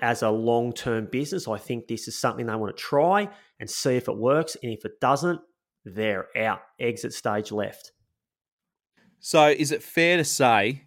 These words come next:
Speaker 2: you talk about it, we talk about it, um, we talk about doing the Amazon apprenticeship, right? And is this a fair comment that if you've been around the sun once and you've done this for a year or two,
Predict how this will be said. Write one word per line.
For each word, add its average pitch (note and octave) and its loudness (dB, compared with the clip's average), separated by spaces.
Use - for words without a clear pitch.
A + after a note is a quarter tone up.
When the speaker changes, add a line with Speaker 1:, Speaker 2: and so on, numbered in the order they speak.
Speaker 2:
you C3 -4
talk A#2+ 2
about A#2+ 4
it, - -2
we A#2+ 2
talk G#2+ -2
about A2 2
it, C3+ -4
um, B2 2
we C#3 2
talk F3+ 2
about C3 6
doing B2 2
the A2+ -2
Amazon A#2 0
apprenticeship, - -6
right? A#2+ 0
And B2 4
is D#3+ -2
this C4 0
a G3 2
fair C#3 6
comment D#3+ 0
that C3+ 0
if C#3 -2
you've B2+ 0
been E3+ 2
around D3 0
the A#2 -4
sun A#2 -2
once A#2+ -2
and A2 -2
you've G2+ -4
done A2+ 4
this A2+ -2
for A2 -2
a G2+ 0
year A2 -2
or A2 -2
two, A2 0